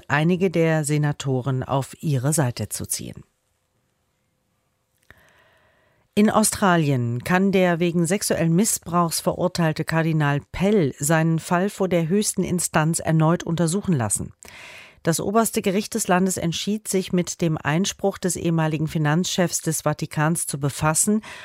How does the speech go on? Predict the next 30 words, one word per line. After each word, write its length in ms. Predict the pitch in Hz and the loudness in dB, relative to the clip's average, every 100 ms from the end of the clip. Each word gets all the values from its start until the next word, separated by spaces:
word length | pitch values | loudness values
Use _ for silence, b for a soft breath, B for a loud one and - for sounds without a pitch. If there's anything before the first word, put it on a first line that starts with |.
| B | B
und 200 | - 156 | -4 0
seinen 380 | 165 151 147 135 | 2 2 2 0
Antrag 560 | - 175 - 180 165 - | 0 0 0 -2 -2 2
nicht 260 | 190 - | 2 2
schon 160 | - 180 | -2 -2
im 160 | 170 | -2
Vorfeld 640 | 156 - 180 175 185 160 - | -4 2 2 2 -2 -2 -2
abzulehnen. 760 | - - - 113 98 80 - - B B B - | -6 -4 -4 -2 -4 -6 -12 -18 B B B -12
Die 120 | - | -2
Anwälte 560 | 165 180 180 185 202 170 | 2 4 6 4 2 0
des 180 | 170 | 0
achtundsiebzigjährigen 1080 | - - - 156 147 - 143 151 139 143 147 | 0 -6 -6 -4 -6 -6 -6 -2 -2 -2 -2
wollen 240 | 139 143 147 | 0 0 -2
auf 100 | 131 | -4
diese 320 | 160 151 151 | -2 -2 0
Weise 380 | 127 135 156 139 | 0 0 0 0
doch 240 | 156 - | 0 0
noch 160 | 165 131 | -2 -2
einen 220 | 139 143 | -2 -2
Freispruch 580 | - 160 175 - 135 117 | 0 2 2 0 -4 -2
erreichen. 580 | 117 107 101 110 78 113 B B B B - | -4 -2 -4 -4 -8 -10 B B B B -4
Der 100 | 143 | 0
Kardinal 520 | 165 165 160 156 190 | 2 4 4 4 2
sitzt 300 | 196 - - | -2 -4 0
seit 320 | 170 170 - | 0 0 0
März 380 | 143 143 151 - | 0 0 -2 -4
in 180 | - 139 | -4 -2
einem 240 | 143 143 | 0 2
Melbourner 500 | 139 143 143 135 131 | 2 2 2 0 0
Gefängnis. 640 | 147 - 139 131 104 - | -2 -2 0 0 0 -2